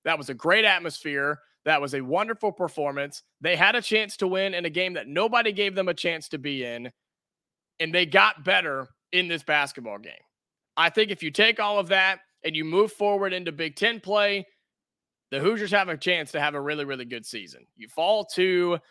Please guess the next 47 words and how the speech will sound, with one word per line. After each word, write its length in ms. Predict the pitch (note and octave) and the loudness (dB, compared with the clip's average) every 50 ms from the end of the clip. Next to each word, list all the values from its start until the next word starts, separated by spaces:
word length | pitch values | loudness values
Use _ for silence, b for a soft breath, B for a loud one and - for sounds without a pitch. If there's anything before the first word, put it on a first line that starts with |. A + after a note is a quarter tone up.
| b b - | b b -6
uh, 140 | A#2 A#2+ B2+ | -4 -4 -4
seven 440 | - - - G#3 G3+ G3+ G3+ G3 | -6 -2 2 4 4 4 2 -2
and 140 | F#3 E3+ D#3 - | -6 -6 -6 -2
three 440 | F#3+ G3 G#3 G3+ G3+ G3+ G3+ F#3 b b b b _ | 0 2 2 4 4 2 0 -2 b b b b _
on 240 | - E3+ F#3 F#3 F#3 | 2 4 4 4 2
the 100 | F#3 F3+ | -2 -4
year, 540 | E3+ D#3+ D#3 D#3+ D#3 D#3 D3+ D3+ D3+ C#3 - _ _ _ _ _ _ _ | -2 0 0 0 0 0 -2 -2 -4 -6 -10 _ _ _ _ _ _ _
which 220 | - D3 D3 - E3 | -8 -8 -8 -6 -8
is 100 | D3+ C3+ | -6 -2
not 260 | D#3 E3 F3 F#3+ G3 | -2 0 0 0 2
bad. 460 | F3 F#3+ F3 E3 D#3+ D#3+ D#3+ D#3+ D3+ C3+ - | 2 4 4 4 4 2 2 0 -4 -8 -6
Your 140 | D#3 E3 D3+ | -6 -6 -4
three 300 | - - D3+ F3+ G3+ A3+ | -6 -6 -4 -4 -2 0
losses 460 | A3+ G#3 F#3 F3+ F#3 F3 - F#3+ F3 | 0 0 0 -2 -4 -6 -6 -6 -6
are 120 | F3 D#3+ | -6 -6
to 180 | - - D#3+ C3+ | -6 -6 -8 -8
uconn, 800 | B2 B2 D3+ G#3 A3+ F#3 - G3+ G3+ G3 F#3 F#3+ F#3 F#3 G3 G3+ F#3+ _ _ _ _ _ _ _ _ | -6 -4 -4 -4 -4 2 4 6 6 6 4 2 0 0 -2 -4 -6 _ _ _ _ _ _ _ _
top 220 | - D3 E3 G3+ G#3 - | 2 2 4 2 2 2
five 280 | G3+ F#3+ G3 G#3+ G3 | 4 4 4 2 2
team 200 | - F3+ F3+ F#3+ | 0 -4 -4 -2
in 40 | G3+ | -4
the 60 | G#3 | -4
country, 580 | G3 - E3 D3+ D3+ C#3 - D#3 D#3 D3+ C#3+ - _ _ _ _ | -2 -2 -2 -2 -2 -4 -6 -6 -4 -6 -6 -8 _ _ _ _
Auburn, 520 | - E3 F#3+ G3+ G3+ F#3+ G3+ G3+ G3+ G#3 G3+ b b b _ | 0 2 2 2 2 4 2 2 0 0 -4 b b b _
who 100 | - D#3 | -6 -4
is 100 | E3 D#3+ | -4 -4
going 220 | C3+ - D#3+ F3 F#3 | -4 -2 -2 -2 -2
to 60 | F#3+ | -2
be 100 | F#3+ F#3+ | -2 -4
a 60 | F#3+ F#3 | -4 -2
top 280 | - F3 E3+ F3 F3 | 0 0 0 0 -2
twenty-five 500 | - E3 F3 F#3 D#3+ - E3+ F3 F3+ F3+ | -4 -6 -6 -4 -2 -2 0 0 -2 -2
team 180 | - E3 F3 F3+ | -4 -4 -4 -2
in 60 | F#3+ | -4
the 60 | F#3+ F3 | -4 -2
country, 480 | - E3 D#3 D3 - D#3+ D#3+ D#3+ E3 - - | -2 -2 -2 -4 -6 -8 -8 -8 -6 -4 -2
and 160 | F#3 G3 G3+ | -2 0 0
to 80 | G#3+ G#3 | -2 -2
Kansas, 540 | G#3+ - G#3 G#3 F#3 C#3+ A#2 C#3+ - - - | 0 2 2 2 0 -2 -6 -12 -20 -14 -10
the 80 | - E3 | -8 -6
number 300 | F3 F3 F3+ F#3 F#3 F#3 | -6 -6 -6 -4 -6 -6
two 220 | D3+ - F3 F3 | -4 -4 -6 -4
team 260 | D#3+ - D#3 D#3+ D3+ | -4 -6 -8 -8 -8
in 60 | D3 C#3+ | -8 -10
the 40 | |
country. 400 | B2 - B2 G#2 F#2+ - - - - _ _ _ _ _ _ _ _ _ _ - | -10 -10 -10 -10 -10 -14 -20 -20 -20 _ _ _ _ _ _ _ _ _ _ 4
Overall, 760 | F#3+ A#3 C4+ A#3+ B3+ B3 A#3+ A#3+ A3+ G#3 F#3+ F3+ E3+ D#3+ | 8 8 8 8 8 6 4 4 2 -2 -6 -6 -10 -12